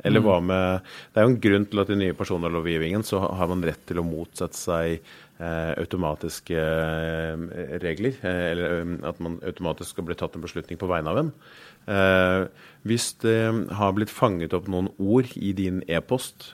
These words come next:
Speaker 1: eh, og du senere skal komme inn i et land, og så blir du stoppet ved inngangen, eh, eller passkontrollen,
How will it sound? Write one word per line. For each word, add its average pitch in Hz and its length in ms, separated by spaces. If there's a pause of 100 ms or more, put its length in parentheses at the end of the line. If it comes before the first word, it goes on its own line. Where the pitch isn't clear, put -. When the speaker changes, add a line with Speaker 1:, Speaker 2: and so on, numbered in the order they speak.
(120)
Speaker 1:
eh, 92 560
og 90 160
du 98 260
senere 80 420
skal - 180
komme 87 240
inn 78 80
i 85 40
et 87 120
land, 113 280 (340)
og 104 80
så 107 80
blir 95 140
du 98 80
stoppet - 640
ved 92 200
inngangen, 85 420
eh, 85 640
eller 87 140
passkontrollen, 87 640